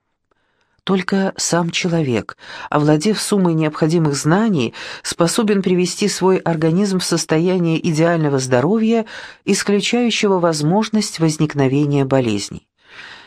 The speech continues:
Сегодня любой серьезный разговор о закономерностях, определяющих его жизнедеятельность, невозможен,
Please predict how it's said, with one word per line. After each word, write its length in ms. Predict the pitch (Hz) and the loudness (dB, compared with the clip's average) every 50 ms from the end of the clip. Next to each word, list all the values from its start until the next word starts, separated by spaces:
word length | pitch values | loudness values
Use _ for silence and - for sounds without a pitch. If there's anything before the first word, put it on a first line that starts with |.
| - - | -20 -16
Сегодня 460 | _ - - 214 240 294 285 294 262 233 | _ -4 0 2 4 4 4 4 4 4
любой 320 | 214 202 180 208 226 214 | 4 2 2 2 2 2
серьезный 560 | - - 185 170 175 185 196 185 170 170 170 | 2 0 0 2 4 2 2 2 2 2 2
разговор 540 | 165 160 151 151 151 165 170 170 170 165 - | 2 2 0 0 0 2 2 2 2 2 2
о 240 | - 151 147 143 143 | 0 0 0 0 0
закономерностях, 1080 | 139 147 143 - 139 135 131 127 160 202 226 202 160 131 120 - - - 110 - - - - - - - - - | 0 -2 0 0 0 0 2 2 2 2 2 2 2 0 0 0 0 0 0 0 -2 -10 -16 -14 -14 -14 -12 -4
определяющих 840 | - 147 151 170 170 156 180 180 208 214 208 190 - - 180 - - | -4 -2 0 0 0 2 2 2 4 2 2 2 0 -2 -2 0 0
его 200 | 175 165 170 165 | 2 2 2 2
жизнедеятельность, 1120 | 151 165 151 151 147 139 131 143 160 196 214 202 - 220 208 208 208 196 - - - - | 2 0 0 0 0 0 0 0 0 0 0 0 0 0 0 2 0 -2 -4 -8 -4 0
невозможен, 880 | 156 156 170 180 196 190 180 180 175 160 143 127 113 117 120 107 - | 0 2 2 2 0 0 2 2 2 2 2 0 0 0 -2 -2 -2